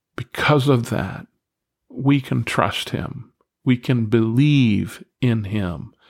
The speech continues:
that he is the Messiah, that he is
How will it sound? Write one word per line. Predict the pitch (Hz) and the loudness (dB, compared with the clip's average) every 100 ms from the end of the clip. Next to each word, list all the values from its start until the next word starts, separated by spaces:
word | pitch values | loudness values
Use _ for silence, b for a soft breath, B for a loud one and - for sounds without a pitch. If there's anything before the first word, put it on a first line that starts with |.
| b b - | b b -6
that | - | -2
he | - 123 | 2 2
is | - 131 131 131 - | 4 4 4 2 0
the | 123 | -2
Messiah, | 117 - 104 95 98 95 | -2 -4 -6 -6 -8 -8
that | 101 | -8
he | - - - | -6 -6 0
is | 135 135 120 110 | 4 4 2 0